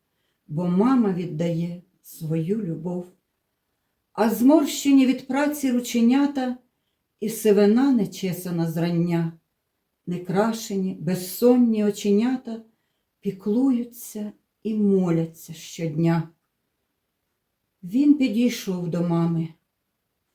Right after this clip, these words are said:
і, обійнявши, те пасмо сиве ніжно поправляв, промовив,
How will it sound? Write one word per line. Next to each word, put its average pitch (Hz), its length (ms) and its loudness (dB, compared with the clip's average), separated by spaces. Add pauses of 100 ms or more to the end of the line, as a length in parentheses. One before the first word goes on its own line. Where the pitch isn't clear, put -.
(160)
і, 185 160 0
обійнявши, 175 960 0 (680)
те 208 160 6
пасмо 254 720 -4 (300)
сиве 247 560 0
ніжно 220 520 2
поправляв, 190 840 -2 (960)
промовив, 208 760 0